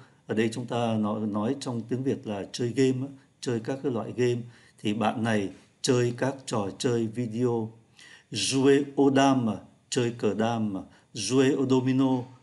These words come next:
chơi cờ domino. "Jouer aux boules",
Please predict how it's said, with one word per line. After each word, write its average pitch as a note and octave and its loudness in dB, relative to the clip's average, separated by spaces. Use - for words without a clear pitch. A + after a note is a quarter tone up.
chơi B2 2
cờ A2+ 0
domino. A#2+ -2
"Jouer C3+ 4
aux C#3 4
boules", C3+ 2